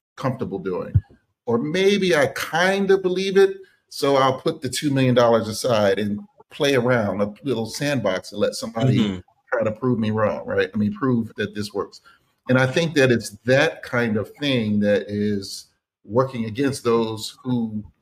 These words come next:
Speaker 1: you know, if we're on the other side of that, who believe that it's,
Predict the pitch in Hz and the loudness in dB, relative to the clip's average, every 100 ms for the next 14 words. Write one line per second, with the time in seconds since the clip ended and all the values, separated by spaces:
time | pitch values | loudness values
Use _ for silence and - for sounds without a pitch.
0 | _ 131 120 104 101 127 117 104 98 175 | _ 0 2 2 2 2 2 4 2 2
1 | 147 - 101 98 95 101 104 - - _ | 0 -2 -4 -4 0 2 2 2 -16 _
2 | - _ - 117 107 117 131 127 123 117 | -20 _ -4 -4 -2 -2 0 0 2 2
3 | 117 113 - - - _ | 2 -2 -4 -10 -10 _